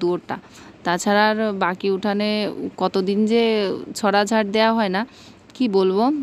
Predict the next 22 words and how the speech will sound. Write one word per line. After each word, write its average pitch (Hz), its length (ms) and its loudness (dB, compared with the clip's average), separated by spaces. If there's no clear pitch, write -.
কারণ 247 180 2
দেওয়ার 226 280 4
মতো 240 200 -2
উপযুক্ত 240 400 -4
নেই, 180 120 0
ওখানে 208 220 0
কাদা 190 220 2
টাদা 202 260 0
হয়ে 190 260 2
আছে। 196 160 -2
আর 202 140 0
প্রত্যেক 202 320 -4
দিনই 240 220 0
তো 240 40 -2
বৃষ্টি 226 360 -2
হয়, 170 160 2
বৃষ্টি 233 300 2
হলে 226 200 4
আমাদের 202 300 0
উঠানে 233 320 0
না 262 140 0
প্রচুর 185 260 -4